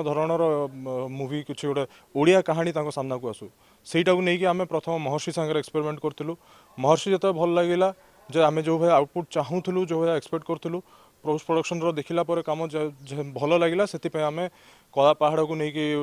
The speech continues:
ଗୋଟେ ତାଠୁ ବଡ଼ ଏକ୍ସପେରିମେଣ୍ଟ କରୁଛୁ। ଆଉ ଏଇ କାହାଣୀଟି ପାଞ୍ଚ ବର୍ଷ ହେଲା ମୋ ମୁଣ୍ଡରେ ଚାଲିଥିଲା ଯେ କେମିତି, କେମିତି ୟାକୁ,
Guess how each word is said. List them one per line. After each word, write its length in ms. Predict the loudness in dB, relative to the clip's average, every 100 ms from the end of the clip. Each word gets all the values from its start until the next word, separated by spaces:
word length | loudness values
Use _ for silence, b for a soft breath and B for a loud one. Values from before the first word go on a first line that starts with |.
| -4
ଗୋଟେ 200 | -4 -4 -6 -10 -4
ତାଠୁ 260 | 4 4 4
ବଡ଼ 140 | 2 2
ଏକ୍ସପେରିମେଣ୍ଟ 400 | 2 0 -2 -2
କରୁଛୁ। 300 | -4 -4 -8 -14 b b _ -2
ଆଉ 100 | -2
ଏଇ 120 | 0
କାହାଣୀଟି 400 | -2 -2 -4 -2
ପାଞ୍ଚ 260 | -2 0 2
ବର୍ଷ 240 | 2 2 2
ହେଲା 260 | 4 2
ମୋ 140 | 2 -2 -2
ମୁଣ୍ଡରେ 340 | -4 -2 -2
ଚାଲିଥିଲା 400 | 0 -2 0 -2
ଯେ 120 | -2
କେମିତି, 360 | 0 -2 0 -2
କେମିତି 380 | -2 -2 -2 -2
ୟାକୁ, 240 | -2 -2